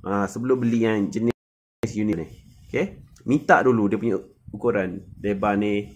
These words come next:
Ha, okey? So, bila dapat ukuran tu, ukur, suruh seller bagi ukuran sini juga. So, daripada situ anda dapatlah nak beli dengan mudah. Okey? Nak beli kom tu.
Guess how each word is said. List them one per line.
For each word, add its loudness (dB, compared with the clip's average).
Ha, -6
okey? -8
So, 4
bila 6
dapat 4
ukuran 6
tu, 0
ukur, 8
suruh 6
seller 4
bagi 4
ukuran 2
sini 0
juga. -8
So, 2
daripada 4
situ 0
anda 8
dapatlah 4
nak 0
beli -2
dengan -4
mudah. -8
Okey? 0
Nak -4
beli -2
kom 2
tu. -6